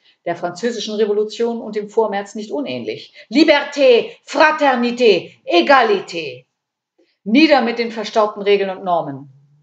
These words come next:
Diese mutigen Frauen läuteten eine neue Zeit ein,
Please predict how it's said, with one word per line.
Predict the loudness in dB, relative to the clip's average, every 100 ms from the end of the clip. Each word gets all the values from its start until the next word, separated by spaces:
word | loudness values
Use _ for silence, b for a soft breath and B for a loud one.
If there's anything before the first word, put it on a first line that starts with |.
| _ _ _
Diese | 0 2 2
mutigen | -2 -2 -6 -10
Frauen | -8 -4 -4 -2
läuteten | -2 -2 -2 -10
eine | -12 -10
neue | -6 -4 -6
Zeit | -8 -10 -8
ein, | -10 -10 -14